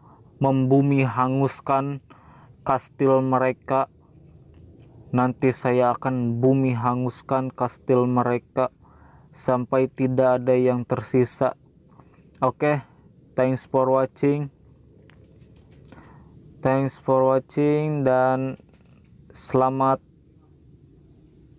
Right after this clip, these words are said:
kembali lain nanti. Saya cinta rumah saya. Saya cinta teman-teman saya.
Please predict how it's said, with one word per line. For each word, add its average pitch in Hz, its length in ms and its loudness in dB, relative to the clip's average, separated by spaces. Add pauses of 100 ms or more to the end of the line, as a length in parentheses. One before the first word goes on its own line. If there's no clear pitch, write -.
(320)
kembali 127 580 0 (300)
lain 127 320 0
nanti. 123 640 -2 (1700)
Saya 127 400 0 (160)
cinta 127 560 -2 (160)
rumah 123 320 -2
saya. 123 480 -2 (320)
Saya 123 560 0 (1200)
cinta 123 640 -2 (240)
teman-teman 123 640 -2
saya. 127 400 0